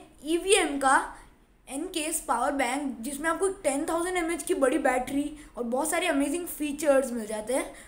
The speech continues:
और इसकी real price two thousand rupees है और मुझे ये रुपीज़ एट हंड्रेड में मिल गई है एक discount offers के बाद। अगर आपको भी इसे बाय करना है तो आपको link description box में मिल जाएगी, आप वहाँ पर जाके बाय कर सकते हो इसे।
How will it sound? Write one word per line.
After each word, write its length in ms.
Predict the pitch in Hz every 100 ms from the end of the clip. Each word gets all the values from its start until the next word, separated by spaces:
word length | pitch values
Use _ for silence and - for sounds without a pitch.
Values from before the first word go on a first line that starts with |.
| - -
और 160 | 285
इसकी 220 | 285 - 330
real 260 | 262 349
price 280 | 370 381 370
two 120 | 320 330
thousand 320 | 339 302 269
rupees 320 | 226 233 220
है 160 | 277 277 - -
और 140 | 247 269
मुझे 200 | 269 285
ये 680 | 349 330 294 226 - 277 247
रुपीज़ 320 | 247 247 311
एट 160 | 285 285
हंड्रेड 260 | 320 285
में 80 | 277
मिल 160 | 247 226
गई 200 | 220 220
है 120 | 262 285 - 226 -
एक 160 | 202 202
discount 400 | 226 - 254 277
offers 260 | 240 240 233
के 100 | 240
बाद। 280 | 240 285 269 _ - _
अगर 120 | 269
आपको 240 | 294 277 311
भी 80 | 339
इसे 180 | 294
बाय 220 | 302 269 277
करना 280 | 269 254
है 160 | 277 294 - -
तो 60 | 254
आपको 180 | 262 285
link 260 | 285 311 302
description 460 | 247 - 320 302 277
box 240 | 220 214 247
में 120 | 285
मिल 200 | 339 381
जाएगी, 360 | 320 285 262 285 - - - -
आप 180 | 277 311
वहाँ 140 | 277
पर 100 | 254
जाके 240 | 233 226 262
बाय 260 | 294 370
कर 120 | 320
सकते 240 | 285 277 269
हो 60 |
इसे। 280 | 254 247 247